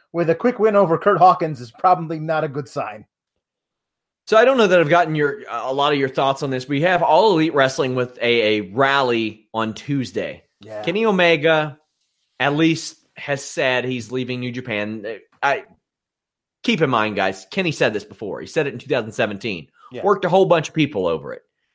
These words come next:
Speaker 1: Yeah.
Speaker 2: We will have a presence at the rally tomorrow. We'll have some content up. I'm gonna do a little live recap afterwards. We will stream the rally.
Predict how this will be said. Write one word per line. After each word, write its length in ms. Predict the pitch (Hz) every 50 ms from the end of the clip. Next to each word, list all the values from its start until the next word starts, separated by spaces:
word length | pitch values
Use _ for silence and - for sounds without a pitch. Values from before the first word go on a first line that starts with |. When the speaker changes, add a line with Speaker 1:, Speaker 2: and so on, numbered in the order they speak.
| _ _
Speaker 1:
Yeah. 160 | - 139 120 - _ _ _ _ _ _ _ _ _ _ _ _ _ _ _ _ _ -
Speaker 2:
We 140 | 120 139 147
will 220 | 139 160 190 190 175
have 180 | 190 180 160
a 60 | 160 139
presence 480 | 143 - 170 147 147 139 175 170 156
at 140 | 143 143 139
the 60 | -
rally 380 | 131 120 120 120 123 139 147 151
tomorrow. 340 | 151 151 156 156 160 160 151
We'll 120 | 139 135 135
have 120 | 131 127
some 120 | - 127
content 560 | 107 - 139 135 139 143 143 139 160 147 143 -
up. 240 | 147 143 143 135 139
I'm 100 | 135 127
gonna 180 | 131 127 127
do 240 | 127 123 127 127 123
a 20 | 117
little 240 | 120 123 123 123
live 280 | 120 120 120 123 127 117
recap 400 | 120 127 127 123 139 131 120 -
afterwards. 460 | 123 123 123 - - 123 127 123 104
We 120 | 110 107 107
will 140 | 117 120
stream 440 | 113 - - - - 139 131 131 135
the 100 | 139 135
rally. 540 | 123 131 127 127 131 127 131 131 131 127 -